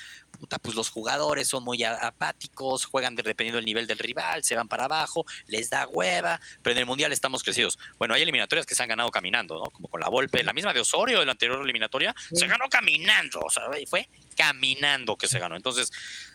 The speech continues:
Speaker 1: no es así como de que siempre la sufrimos. Y entiendo que dice el Chato, "Oye, de pronto tampoco se sufrió tanto". Sí, pero las formas importan. Y en el Azteca sí estuvo muy, muy triste. Y en los partidos importantes, ahora resulta que Canadá también ya es superior a nosotros, ¿no? O sea,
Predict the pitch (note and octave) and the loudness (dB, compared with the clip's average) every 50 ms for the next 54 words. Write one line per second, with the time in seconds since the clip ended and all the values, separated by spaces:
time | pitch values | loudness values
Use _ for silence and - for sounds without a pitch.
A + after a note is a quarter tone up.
0 | - _ _ C3+ C3+ C#3 E3 G3+ A3 G3+ F#3+ F3 F#3 - F#3+ D3+ C3+ A#2+ - A#2 | -20 _ _ -10 -4 0 0 2 2 2 0 0 0 2 2 2 2 2 2 2
1 | - D3+ C#3+ - D3 C#3 B2 - - G#2 D3 D#3+ D3 G2 F#3+ - - C3+ C3 C3+ | 2 0 0 -2 -2 0 0 0 0 0 -2 -2 0 -2 -2 -2 0 0 0 0
2 | C3+ F3+ F3 F3 - - D#3 - D#3 D3+ - D#3 - D#3 C#3 D#3+ E3+ D#3+ D#3 D#3+ | 0 -2 -2 0 0 2 2 2 0 0 -2 -4 -4 -6 -6 -6 -6 -8 -8 -12
3 | - - D3+ D3+ - G3 G3+ - - F3+ E3+ F3 - E3 D#3+ C#3+ C#3 B2+ - D#3 | -12 -8 -8 -6 -6 -6 -8 -4 -4 -4 -4 -4 -4 -2 -2 0 0 0 0 0
4 | D3 - D3+ B2 - G#2+ G2 - F#3+ F3+ - - - - _ _ _ - A#2+ A#2 | 0 0 -2 -2 -2 -2 0 2 2 2 0 -2 -8 -18 _ _ _ 0 2 2
5 | A#2 A2+ - D#3 D3+ C#3+ B2+ - G#2 G2 G2 - - G#2 G#2 G#2 G#2 G#2+ G#2 G2 | 2 2 2 0 2 2 0 0 0 -2 -2 -2 -2 -2 0 0 2 2 0 0
6 | - - - - - - A2 - - A#2+ G2+ F#2 F#2+ F#2+ G2+ G#2+ G#2 G#2 G#2 G#2 | 0 -2 -4 -2 -2 -2 -2 0 0 0 -2 -2 -4 -6 -4 -2 -2 -2 -2 -4
7 | - _ - _ _ _ _ _ _ - G2 F#2+ G2+ G#2 G#2+ G#2 G2 F2+ - - | -6 _ -20 _ _ _ _ _ _ -16 -10 -4 -2 0 2 2 2 2 2 2
8 | G2+ G2 - - - D#2+ - - - - - - G#2+ G#2+ - - A2+ - - C#3+ | 2 2 2 2 -2 -4 -6 -6 -10 -2 -2 0 0 2 0 0 2 2 2 4
9 | - - A2 G#2 - - F#2+ G2 - - B2+ B2 A#2+ A#2 C3+ C#3+ D3 - - - | 4 2 0 0 0 0 0 2 2 2 0 0 0 0 0 0 0 0 -2 -6
10 | - - - B2 C#3 C#3+ B2+ G#2+ G#2 - C3 A#2+ B2+ A2+ F2+ F2+ F#2+ G#2 A2 A#2 | -12 -4 0 2 2 2 2 0 0 0 0 0 0 0 0 0 0 0 0 0
11 | - A#2+ A2 A2 A2 G#2 G#2 A2+ A#2+ A#2+ G#2 G2 - - G#2+ - F#2+ G#2 G#2 G2+ | 0 0 0 2 2 2 2 4 2 2 0 0 -2 -2 0 2 2 2 2 2
12 | G2 G#2+ - C3+ B2+ - - - - - - - - G2+ | 0 0 0 0 0 -2 -6 -12 -12 -12 -8 -8 -8 -8